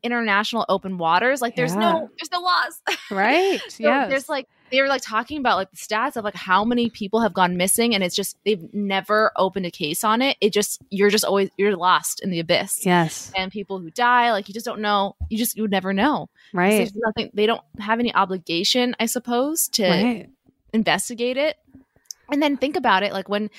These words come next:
Speaker 1: you do come ashore and then you ha-, you have some kind of law, obviously,
Speaker 2: Right.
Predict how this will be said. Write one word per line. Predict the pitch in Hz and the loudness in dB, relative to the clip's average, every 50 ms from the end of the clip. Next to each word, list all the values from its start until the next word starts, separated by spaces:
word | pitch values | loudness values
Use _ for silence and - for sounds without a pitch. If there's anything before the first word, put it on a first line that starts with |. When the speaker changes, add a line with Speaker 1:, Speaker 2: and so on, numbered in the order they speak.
| - - - - - | -20 -20 -18 -10 -2
Speaker 1:
you | 214 226 240 240 226 202 208 185 170 - | 2 4 4 4 4 2 0 -2 -2 0
do | 226 247 320 392 415 339 254 196 180 220 - | 4 6 8 8 8 6 6 2 0 -2 -4
come | - 233 208 190 | 0 0 2 2
ashore | 196 - - 254 254 240 208 175 165 151 - - | 2 0 2 4 4 6 6 6 4 4 2 0
and | 190 196 | 0 0
then | 208 202 208 214 | 2 2 2 0
you | 220 226 | -2 -2
ha-, | 190 180 - - | -4 -6 -6 -4
you | - 196 190 | -2 -2 0
have | 180 185 180 170 | 2 0 0 -2
some | - 180 175 | -4 -10 -8
kind | - 190 175 | -6 -6 -6
of | 160 147 151 | -6 -6 -4
law, | 165 165 160 160 156 156 - - _ _ - | -2 0 2 2 2 0 -2 -8 _ _ -4
obviously, | - 170 170 170 160 - - 185 | -2 -2 -2 -2 -4 -4 -2 -2
Speaker 2:
Right. | 180 175 170 | -2 -2 -6